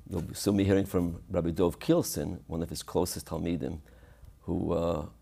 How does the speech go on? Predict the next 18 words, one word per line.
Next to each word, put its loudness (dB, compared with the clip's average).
also, -2
he, -2
Dov 6
was 2
not 2
a -2
troublemaker, 6
but, 6
uh, 8
he, 4
today's 10
Mashgiach 10
and 4
Mesivta -2
Chaim 4
Shlomo, 4
that's 4
not 6